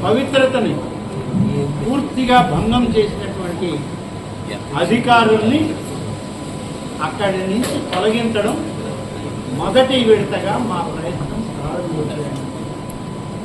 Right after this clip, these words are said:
దానికి జాయింట్ ఈఓ స్థాయిలో ఉన్నటువంటి వాళ్ళు తమ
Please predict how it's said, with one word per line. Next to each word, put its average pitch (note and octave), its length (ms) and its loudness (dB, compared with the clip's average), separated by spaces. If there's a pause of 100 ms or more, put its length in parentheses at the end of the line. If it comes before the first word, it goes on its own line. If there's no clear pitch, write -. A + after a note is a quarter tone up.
(480)
దానికి B3+ 400 4 (2250)
జాయింట్ A#3+ 520 4
ఈఓ B3+ 360 4 (140)
స్థాయిలో A3 500 4 (120)
ఉన్నటువంటి - 640 -4
వాళ్ళు D3 220 0 (1200)
తమ G#3 140 4